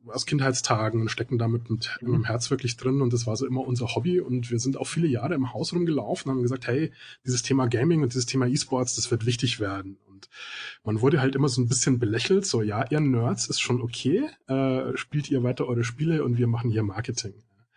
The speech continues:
Speaker 1: Und ich habe immer gesagt, das wird kommen, ja. Es wird, äh, wird auch in Deutschland die Zeit kommen, da wird, äh, werden uns Kunden fragen, was ist denn euer Angebot im Bereich Gaming? Ist das für uns spannend? Müssen wir da rein? Und wir haben dann angefangen,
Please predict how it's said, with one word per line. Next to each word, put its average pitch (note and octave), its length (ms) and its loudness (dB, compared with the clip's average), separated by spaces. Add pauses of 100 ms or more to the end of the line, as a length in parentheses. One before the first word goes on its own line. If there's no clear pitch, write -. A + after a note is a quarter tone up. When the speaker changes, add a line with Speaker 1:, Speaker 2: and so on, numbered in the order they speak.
(360)
Speaker 1:
Und A#2+ 140 0
ich B2 80 4
habe E3+ 100 4
immer F3 100 6
gesagt, C#3+ 300 2
das A#2+ 140 0
wird D#3 160 2
kommen, C3 320 0
ja. A2+ 160 -2
Es - 160 -4
wird, - 340 0
äh, B2+ 180 0
wird D3+ 140 0
auch C#3 160 -2
in C#3 80 0
Deutschland D3 340 0
die B2+ 80 0
Zeit A#2+ 220 0
kommen, D3+ 320 2
da A#2 140 2
wird, B2+ 240 0
äh, B2 360 0
werden B2 140 -2
uns C3+ 160 -4
Kunden F#3+ 240 0
fragen, D3 500 -2
was C3 140 -4
ist - 160 -6
denn C#3 60 -2
euer A#2+ 180 -2
Angebot B2 380 -2
im A2+ 80 -2
Bereich A2 260 -6
Gaming? C3+ 540 0
Ist B2 180 -6
das A#2+ 80 -4
für - 140 -14
uns A#2+ 100 -4
spannend? A#2+ 340 -2
Müssen A#2+ 240 0
wir A#2+ 60 0
da A#2 120 -2
rein? G3 200 -2
Und A#2+ 100 0
wir B2 80 0
haben B2+ 100 0
dann A#2 120 -2
angefangen, C#3+ 480 0